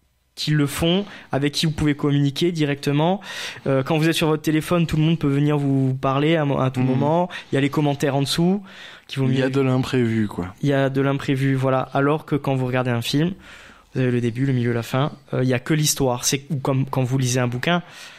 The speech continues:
Speaker 1: vous avez, en fait, à la limite, vous êtes avec une personne, c'est-à-dire la personne qui a écrit le bouquin ou la personne qui a fait le,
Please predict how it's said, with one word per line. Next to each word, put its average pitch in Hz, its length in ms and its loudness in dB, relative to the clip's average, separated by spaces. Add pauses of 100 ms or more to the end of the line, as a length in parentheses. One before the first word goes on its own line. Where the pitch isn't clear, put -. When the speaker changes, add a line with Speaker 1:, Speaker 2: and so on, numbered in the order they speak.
(280)
Speaker 1:
vous 131 100 0
avez, 131 220 2
en 135 60 0
fait, 175 180 0
à - 20 4
la 151 100 4
limite, 170 180 2
vous 151 120 2
êtes 160 160 0
avec 143 220 0
une 156 100 2
personne, 160 400 0
c'est-à-dire 135 340 0
la 131 120 2
personne 147 440 0
qui 143 120 0
a - 20 2
écrit 135 160 -2
le 131 60 -2
bouquin 151 360 0
ou 160 60 2
la 139 80 0
personne 147 320 -2
qui 147 80 -6
a 131 60 -2
fait 139 140 -2
le, 131 140 2